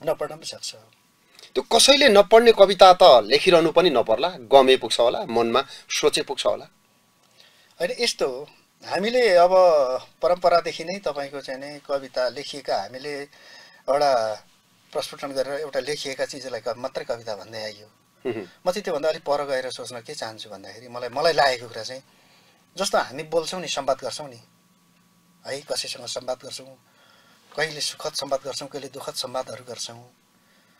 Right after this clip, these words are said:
Speaker 1: त्यो पनि कविता हो के?
Speaker 2: अहँ।
Speaker 1: हामी रुन्छौँ, होइन, हाम्रो मौनता हुन्छ, हामी मौन तरिकाले रुन्छौँ, आवाज डाको छोडेर रुन्छौँ, त्यो सबै कविता हो के?
Speaker 2: भनेको त्यो हाम्रो अभिव्यक्तिमा नि कविता आइराखेको
Speaker 1: हाम्रो
Speaker 2: हुन्छ।
Speaker 1: प्रत्येक अभिव्यक्ति, हामीले गर्ने कर्म, सबै,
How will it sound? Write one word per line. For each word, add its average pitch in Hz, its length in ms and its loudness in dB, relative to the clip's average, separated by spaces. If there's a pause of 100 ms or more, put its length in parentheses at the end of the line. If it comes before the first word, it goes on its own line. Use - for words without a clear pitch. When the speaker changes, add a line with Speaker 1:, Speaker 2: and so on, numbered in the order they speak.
(140)
Speaker 1:
त्यो 262 100 -2
पनि 277 160 2
कविता 160 280 6
हो 104 120 -8
के? - 120 -20 (640)
Speaker 2:
अहँ। 117 220 -8 (760)
Speaker 1:
हामी 175 180 -4
रुन्छौँ, 208 480 -4
होइन, 160 260 -8 (400)
हाम्रो 143 220 -8
मौनता 147 420 -4
हुन्छ, 113 240 -10 (1120)
हामी 147 180 -8
मौन 165 300 -4
तरिकाले 131 380 -8
रुन्छौँ, 123 400 -14 (1000)
आवाज 135 280 -2 (600)
डाको 147 220 0
छोडेर 120 260 -8
रुन्छौँ, 120 360 -20
त्यो 170 100 -14
सबै - 320 -10
कविता 123 340 -4
हो 104 140 -14
के? 156 120 -20 (840)
Speaker 2:
भनेको 190 240 8
त्यो 196 160 6
हाम्रो 135 280 6
अभिव्यक्तिमा 170 600 6
नि - 80 4
कविता 131 340 6
आइराखेको 110 300 4
Speaker 1:
हाम्रो - 140 0
Speaker 2:
हुन्छ। - 160 2
Speaker 1:
प्रत्येक 330 140 0
अभिव्यक्ति, 147 480 2
हामीले 147 220 -10
गर्ने 175 200 -2
कर्म, 156 260 -4
सबै, 254 380 0